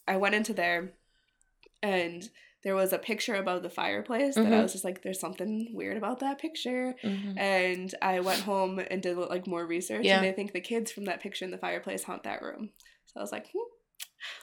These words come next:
Speaker 1: Well."
Speaker 2: I feel like
Speaker 1: <laughs>
Speaker 2: kid ghosts are more creepy than
Speaker 1: They kind
Speaker 2: adult
Speaker 1: of are.
Speaker 2: ghosts.
Speaker 1: They kind of are.
Speaker 2: Just for, I don't know why.
Speaker 1: Well, I think because
Speaker 2: It's 'cause my kids are creepy, Elaine.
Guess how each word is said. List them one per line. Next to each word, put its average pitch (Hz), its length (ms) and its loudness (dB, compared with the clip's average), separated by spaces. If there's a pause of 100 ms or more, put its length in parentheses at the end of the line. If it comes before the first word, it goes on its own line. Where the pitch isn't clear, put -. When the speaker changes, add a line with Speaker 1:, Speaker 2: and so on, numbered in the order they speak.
(160)
Speaker 1:
Well." 294 400 4
Speaker 2:
I 359 800 12
feel 254 100 6
like 302 240 8
Speaker 1:
<laughs> 349 60 8
Speaker 2:
kid 302 320 4
ghosts 170 300 0
are 185 40 -10
more 175 140 -2
creepy 175 460 -4
than 170 260 -6 (160)
Speaker 1:
They 254 100 2
kind - 140 -2
Speaker 2:
adult 185 220 8
Speaker 1:
of - 60 -2
are. - 100 4
Speaker 2:
ghosts. - 580 2 (220)
Speaker 1:
They 220 80 -10
kind 220 240 -8
of 214 100 -10
are. - 240 -4
Speaker 2:
Just 196 180 0
for, 185 260 4 (140)
I 208 60 6
don't 202 160 8
know 180 140 2
why. 170 340 4 (460)
Speaker 1:
Well, 233 120 4
I 233 60 4
think 226 260 -2
because 196 480 -4
Speaker 2:
It's 196 80 -4
'cause 196 120 0
my 185 140 2
kids 180 260 -6
are 185 80 -4
creepy, 190 380 -8
Elaine. 196 220 -8